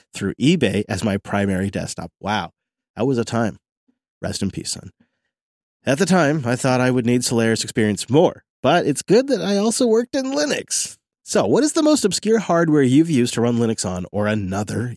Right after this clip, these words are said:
Unix O S? Mine's probably old. I don't know if you guys have any weird, obscure hardware, um, that you remember, but I remember when I first sat down, I was so excited. I was gonna get to see the System three ninety mainframe. And this was the mainframe that ran the bank that I worked for.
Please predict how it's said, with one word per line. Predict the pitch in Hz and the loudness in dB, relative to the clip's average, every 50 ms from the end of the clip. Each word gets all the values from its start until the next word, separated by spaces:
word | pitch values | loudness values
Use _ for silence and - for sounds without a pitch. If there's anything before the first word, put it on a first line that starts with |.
| - _ - | -14 _ -6
Unix | 98 98 - - - 85 - - - - - _ _ _ _ | -4 -4 -4 -4 -8 -10 -8 -8 -10 -10 -10 _ _ _ _
O | - - - 87 - | -16 -12 -10 -10 -10
S? | - - - - - - - - - _ _ _ _ _ _ _ _ _ _ _ _ _ | -12 -14 -16 -14 -12 -12 -12 -12 -14 _ _ _ _ _ _ _ _ _ _ _ _ _
Mine's | 123 143 214 240 - | 0 2 2 2 2
probably | - 131 101 98 87 | 0 -2 -4 -2 0
old. | 95 117 110 92 98 131 151 160 - - _ _ _ _ _ _ _ _ | 0 0 2 0 -2 -4 -4 -6 -10 -12 _ _ _ _ _ _ _ _
I | 151 | -4
don't | 165 170 | -2 -2
know | 151 | 0
if | 131 | 0
you | 151 | 0
guys | 139 139 131 131 - | 0 0 0 -2 -2
have | - 135 131 131 | -2 -4 -2 0
any | 135 131 120 | 0 0 0
weird, | 110 120 120 120 113 | 2 2 0 0 0
obscure | 107 95 - - 123 120 110 | -2 -4 -4 -2 -2 -2 0
hardware, | 101 113 110 107 101 95 98 95 104 120 - _ _ _ _ _ _ - | 0 0 0 0 0 -2 -2 -2 -2 -6 -8 _ _ _ _ _ _ -6
um, | 107 101 95 92 90 92 90 | -4 -4 -4 -4 -4 -6 -6
that | - 101 69 | -6 -6 -4
you | 95 101 95 90 - 62 - _ | -2 -4 -4 -6 -8 -14 -16 _
remember, | 101 - 110 98 107 117 117 101 107 | -8 -6 -4 -2 0 0 0 0 -2
but | 101 95 90 - - _ _ _ _ _ _ _ _ _ _ _ _ _ _ | -2 -4 -8 -8 -12 _ _ _ _ _ _ _ _ _ _ _ _ _ _
I | - 120 | -4 0
remember | 160 185 175 143 120 117 | 2 2 2 2 2 2
when | 117 113 107 | 0 0 0
I | 98 | -2
first | - - 135 139 151 - | -2 -2 -4 -2 -2 -2
sat | - 139 113 - | -2 -4 -4 -2
down, | - 117 104 95 71 64 - 92 _ _ _ | -2 -2 -2 -2 -4 -8 -14 -18 _ _ _
I | 107 | -6
was | 113 113 110 | -4 -2 -2
so | - - 123 123 | 0 0 0 0
excited. | 123 - - 120 104 104 92 85 | 0 -2 -2 -2 -2 -2 0 -2
I | 98 101 | -2 -2
was | 101 104 101 | -2 -2 -2
gonna | 117 107 107 98 90 - _ _ | -2 -2 -2 -2 -4 -8 _ _
get | - 123 - | -6 -6 -4
to | - 107 | -4 -6
see | - - - 113 107 101 95 | -4 -2 0 0 0 0 -2
the | 85 90 104 | -2 -4 -6
System | - - 131 117 - - 113 107 | -4 -2 -4 -4 -2 -4 -4 -4
three | - - 117 104 | -2 -2 -2 -2
ninety | 101 95 98 98 95 95 | 0 -2 -2 -2 -2 -4
mainframe. | 87 92 90 90 90 - - 73 - - - _ _ _ _ _ _ - | -4 -4 -6 -6 -8 -8 -10 -12 -12 -12 -16 _ _ _ _ _ _ -8
And | 95 98 | -2 0
this | 143 175 - - | 0 0 0 -2
was | 170 156 - | -2 -4 -2
the | 135 | -2
mainframe | 117 117 117 117 107 - 113 107 104 | 0 0 0 0 0 -2 -2 -2 -2
that | 92 - | -2 -4
ran | 92 104 101 98 | -2 -2 -2 -2
the | 92 90 | -4 -4
bank | 87 92 92 90 - - | -6 -8 -8 -8 -10 -12
that | - 95 | -12 -10
I | 92 | -10
worked | 90 - - 87 - | -10 -12 -14 -16 -16
for. | - - - - | -16 -16 -16 -16